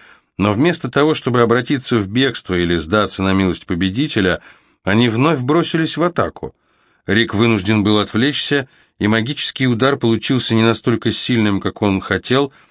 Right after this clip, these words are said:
зацепил лишь одного из врагов, но зато впечатал в стену и превратил в кровавую лепёшку. Потолок после этого и вправду вздрогнул, сверху посыпалась какая-то труха. Ну, а дальше он некоторое время лишь защищался и отступал,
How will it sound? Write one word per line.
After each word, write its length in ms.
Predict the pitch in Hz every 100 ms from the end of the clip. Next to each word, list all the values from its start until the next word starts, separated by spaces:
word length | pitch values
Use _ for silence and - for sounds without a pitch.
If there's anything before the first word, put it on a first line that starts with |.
| _ -
зацепил 520 | 95 107 113 110 143
лишь 240 | 123 113
одного 460 | 113 101 113 113 110
из 120 | 92
врагов, 540 | 90 101 95 127 151 104
но 260 | 95 92 -
зато 440 | 87 95 92 101
впечатал 680 | 90 - 98 - 90 90 101
в 60 | -
стену 540 | - - 90 85 101 _ _ _ _
и 100 | 90
превратил 560 | 95 95 92 90 110 104
в 100 | -
кровавую 540 | - 95 95 92 92
лепёшку. 600 | 92 - 85 69 - - _ _ _
Потолок 440 | - 87 107 156 -
после 300 | 120 - 131
этого 180 | 120 120
и 80 |
вправду 480 | 113 - 113 87 87
вздрогнул, 760 | 82 76 98 113 123 110 92 - _ _ _
сверху 480 | - - 110 113 -
посыпалась 580 | 92 98 - 98 98 92
какая-то 440 | - - 98 90
труха. 520 | - 104 107 - 78 - _ _ _ _ _ _ _ _ -
Ну, 240 | 123 180 -
а 140 | 120
дальше 500 | 95 123 175 170 -
он 160 | 160 143
некоторое 420 | 160 143 131 127
время 340 | 120 143 143
лишь 220 | 123 113 92
защищался 840 | 101 - 98 - - 151 156 -
и 40 | 131
отступал, 720 | 123 - 135 - 95 80